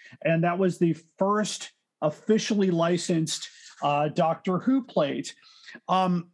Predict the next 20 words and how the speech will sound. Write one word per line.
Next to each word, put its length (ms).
and 140
then 180
for 160
some 300
reason, 540
uh, 360
we 160
go 300
twenty 500
years 680
before 260
the 140
next 580
Doctor 380
Who 240
plates. 560
Uh, 160
they 140
didn't 160
do 100